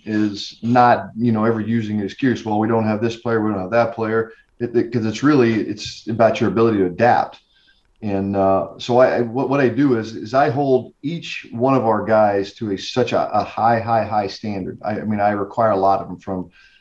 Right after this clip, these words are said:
studying the game plan to the way that we practice to the, the notes that they take. Um, and, and it's whether it's a starter, whether it's a backup, uh, whether it's a practice squad player.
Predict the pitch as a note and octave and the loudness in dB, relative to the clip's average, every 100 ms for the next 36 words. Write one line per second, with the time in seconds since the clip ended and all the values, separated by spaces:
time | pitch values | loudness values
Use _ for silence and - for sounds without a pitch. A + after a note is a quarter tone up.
0 | _ - B2 A#2+ G#2 G2 A#2 B2 A#2+ B2+ | _ -2 2 2 2 0 2 2 0 0
1 | B2 A#2+ A#2+ A#2 A2 F#2+ F#2+ A#2 A#2+ A#2 | 0 0 -2 -4 -6 -4 0 2 2 0
2 | A2+ B2 A#2 A2 A#2+ A2 G#2+ - _ _ | -2 2 2 2 -4 -10 -12 -20 _ _
3 | _ - G2 F#2 - G2+ G2 A#2+ A#2 - | _ -6 -4 -4 -2 -2 2 4 2 -2
4 | A2+ G#2+ G#2+ A#2 A2 G#2+ - _ _ _ | -4 -4 -2 0 0 -4 -10 _ _ _
5 | - G2 F#2+ F#2 F#2+ F#2+ - A2+ G#2+ A2+ | -10 -4 0 0 -2 -4 -6 -6 0 0
6 | G#2+ - A2 G#2 G2+ G2+ F#2+ - A#2+ A#2 | 0 0 2 2 -2 -4 -4 -2 4 4
7 | B2 A#2+ G2+ F#2+ F#2 F#2 E2+ G2+ A#2 A#2+ | 6 4 2 -2 -4 -6 4 4 4 2
8 | A2+ A#2 - _ _ _ _ - F#2 F2+ | 0 0 -4 _ _ _ _ -6 -4 -2
9 | F2 F2 E2+ - _ - A#2+ A2 A2 - | -2 -4 -8 -16 _ -2 2 2 0 4
10 | A2+ A2 A#2 - A#2 A#2 A#2+ A2+ A2+ A2+ | 4 4 -4 0 0 0 -2 0 -2 -4